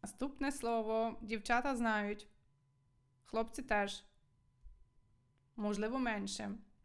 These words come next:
Але сьогодні вже всі будемо порівну, тому що le unghie означає нігті. Non mi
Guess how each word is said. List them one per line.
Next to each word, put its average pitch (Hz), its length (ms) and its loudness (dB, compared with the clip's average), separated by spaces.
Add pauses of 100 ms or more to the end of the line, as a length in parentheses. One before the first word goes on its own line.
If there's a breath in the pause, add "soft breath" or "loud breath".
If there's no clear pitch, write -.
(200)
Але 196 180 -2
сьогодні 214 420 0
вже 226 120 0
всі 208 220 -2
будемо 226 520 -2 (420 loud breath)
порівну, 196 800 2
тому 196 280 0
що 190 360 -2
le 196 340 2 (260)
unghie 208 1080 2 (680)
означає 190 560 0 (560)
нігті. - 440 -2 (1800)
Non 254 460 6
mi 285 120 4